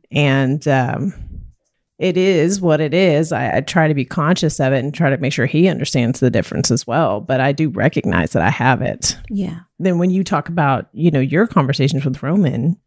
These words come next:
Speaker 1: it's a different conversation.
Speaker 2: Absolutely.
Speaker 1: Yeah.
Speaker 2: It's, a-, and for me, having that conversation with Roman at the time, he was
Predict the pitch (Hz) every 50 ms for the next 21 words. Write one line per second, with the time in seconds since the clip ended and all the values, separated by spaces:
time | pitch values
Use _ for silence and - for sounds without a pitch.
0 | _ _ _ _ _ _ _ _ _ _ _ _ _ _ _ - 180 170 - 214
1 | 180 190 185 - - 170 165 - - _ - - 185 170 160 147 - 196 254 240
2 | - - 120 - - 180 202 - - - _ _ _ _ _ _ _ _ _ -
3 | 240 220 - - - 214 196 185 196 214 208 - 220 190 196 120 90 - 185 -
4 | _ _ _ - - - 190 180 - - - - _ _ _ _ _ _ _ _
5 | _ _ _ _ _ _ _ _ _ _ _ _ - 247 - - 233 269 226 -
6 | - 247 214 220 226 247 254 254 233 190 196 196 196 202 196 185 175 165 - -
7 | 185 170 170 165 165 165 - - 156 156 151 - 156 151 151 170 151 143 143 147
8 | 151 156 135 - - - - - 165 156 160 160 165 143 156 160 160 160 156 151
9 | 151 -